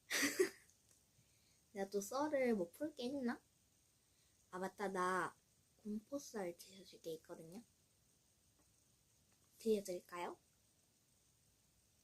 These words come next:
아니, 제가 전에 월요일, 월요일 맞나? 월요일에 그때 제가 학원에, 어떤 학원에 처음 갔었거든요. 그래가지고 이제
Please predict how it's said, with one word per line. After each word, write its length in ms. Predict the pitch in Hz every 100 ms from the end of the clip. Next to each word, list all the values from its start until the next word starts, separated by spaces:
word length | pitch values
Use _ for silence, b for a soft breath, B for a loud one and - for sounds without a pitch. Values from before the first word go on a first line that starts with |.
| _
아니, 260 | 214 196 185
제가 560 | - 175 185 180 185 - _ _ b b b b b b b _
전에 580 | 214 208 220 247 180 - _ _ _ _ _ _ _ _
월요일, 480 | 262 277 294 302 - -
월요일 380 | 208 254 302 220
맞나? 320 | 156 170 226 - -
월요일에 840 | 233 269 277 202 180 190 160 - - _ _ _ _ _ _ _
그때 460 | 240 - 165 139 -
제가 200 | 196 175
학원에, 680 | - 262 302 285 294 208 - _ _ _ _ _ _
어떤 320 | - 214 208 208
학원에 600 | 240 233 226 254 240 - -
처음 400 | - 349 349 269
갔었거든요. 920 | - 175 - 190 190 175 165 165 170 143 _ _ _ _ _ _ _ _
그래가지고 560 | 233 226 220 202 196 175
이제 360 | 170 202 220